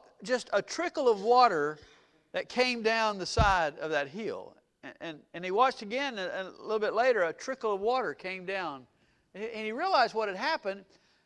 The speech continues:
is over a period of time, there's all kind of rocks and brush had been uncared for, and it had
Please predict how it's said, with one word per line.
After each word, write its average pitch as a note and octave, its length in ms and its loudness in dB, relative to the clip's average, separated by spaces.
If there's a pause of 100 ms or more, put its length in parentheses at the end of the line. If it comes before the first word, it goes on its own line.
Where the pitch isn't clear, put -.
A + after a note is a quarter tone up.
(300)
is G#3 280 4
over A#3 200 4
a G3+ 60 0
period C4 240 -4
of G3+ 100 -4
time, B3 400 -2
there's G3 180 -6
all A3+ 160 2
kind A3 300 -4
of D3+ 80 -2
rocks A3 680 4
and D3+ 220 -8
brush G3+ 480 4
had E3+ 160 -8
been D#3+ 120 -4
uncared F3 520 -4
for, E3+ 240 2 (400)
and F#3+ 120 -2
it G3+ 120 2
had F3+ 260 -4